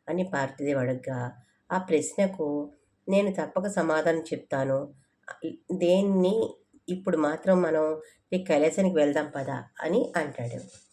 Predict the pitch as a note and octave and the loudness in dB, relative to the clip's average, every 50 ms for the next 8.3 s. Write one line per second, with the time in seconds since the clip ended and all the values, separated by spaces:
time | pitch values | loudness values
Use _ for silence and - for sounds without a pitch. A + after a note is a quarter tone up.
0 | - _ _ _ _ _ _ - E3+ E3 F3 G3+ A#3+ A#3+ A#3 - G#3 G3 F#3+ E3 | -20 _ _ _ _ _ _ -4 -2 0 2 4 4 4 4 2 0 2 4 4
1 | D#3 D3+ D#3 D#3 D#3 - - - _ _ - E3 D3+ D#3 D#3 D#3 F3 F3 F3+ F3+ | 4 4 4 0 -2 -4 -8 -16 _ _ -6 -4 -4 -4 -4 -2 -2 2 4 4
2 | F3 E3 E3+ D#3+ D#3 D#3+ - C3+ - - - F#3+ G#3+ A3+ A3+ - E3 D3+ D3+ D#3 | 4 4 2 0 -2 -2 -4 -6 -6 -4 0 2 2 2 4 4 2 4 4 4
3 | D#3 D#3 - D3+ D3 D3 D3 A#3 C4+ C#4 - G3 E3+ D#3 - - C#3 B2+ B2+ B2 | 2 2 2 2 2 2 0 -2 -4 -2 2 4 2 2 2 -4 -8 -10 -8 -8
4 | B2 B2 A#2+ - - - _ _ _ _ _ _ _ _ _ - F3 E3 F3 F3+ | -8 -8 -8 -10 -10 -14 _ _ _ _ _ _ _ _ _ -2 -2 0 0 2
5 | G#3 G3 F3 F#3 D3 D3 D3+ D3+ D3+ D3+ - _ _ _ _ _ _ _ _ _ | 2 0 2 2 0 0 0 0 -2 -4 -6 _ _ _ _ _ _ _ _ _
6 | _ _ _ _ _ _ _ _ _ _ _ _ _ _ _ _ _ - - F#3+ | _ _ _ _ _ _ _ _ _ _ _ _ _ _ _ _ _ -4 2 4
7 | F3 E3 D#3+ D#3+ - D#3 D#3 D#3+ E3 - F#3+ F#3 G3 G3 F#3+ F#3 D#3 D3+ D3 - | 4 4 4 2 -2 -4 -2 -2 -4 -4 0 0 2 4 4 4 4 4 2 0
8 | D#3+ D#3 D3 C#3+ D3 D3 | 0 2 2 2 0 -2